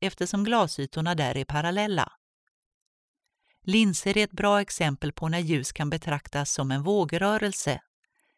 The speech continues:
Se utblick på sidan tvåhundratrettio.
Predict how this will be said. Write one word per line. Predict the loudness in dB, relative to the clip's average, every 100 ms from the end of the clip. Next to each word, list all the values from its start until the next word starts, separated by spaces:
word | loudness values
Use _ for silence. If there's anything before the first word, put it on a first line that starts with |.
| _
Se | -6 0 0 0
utblick | -2 -4 -6 -4 -4 -6 -8
på | -6
sidan | -2 -2 -2
tvåhundratrettio. | -2 -2 -2 -4 -4 -6 -6 -6 -8